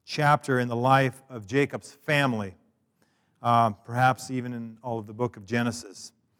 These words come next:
Um, but now we finally get to a place in Jacob's life where we get to see some forward progress in his sanctification or in his, uh, in, in his relationship with God.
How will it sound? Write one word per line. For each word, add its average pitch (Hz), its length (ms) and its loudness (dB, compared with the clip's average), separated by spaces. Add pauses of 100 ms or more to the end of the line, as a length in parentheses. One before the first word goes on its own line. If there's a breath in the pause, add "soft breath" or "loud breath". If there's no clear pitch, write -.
(480)
Um, 110 420 0 (680)
but 127 80 -2
now 156 180 10
we 170 160 12
finally 180 320 10
get 165 200 6
to 165 100 2
a 143 60 6
place 170 720 4 (680)
in 156 140 4
Jacob's 156 480 4
life 165 380 8
where 151 120 6
we 143 140 6
get 156 160 4
to 147 100 -4
see 175 240 2
some 143 200 -4
forward 180 500 6
progress 165 720 6 (480)
in 151 180 0
his 139 200 -2
sanctification 151 880 0
or 131 100 2
in 131 80 0
his, 139 320 0 (380)
uh, 135 300 8 (260)
in, 156 200 -6
in 139 140 -2
his 143 180 2
relationship 147 760 2
with 120 200 0
God. 123 440 8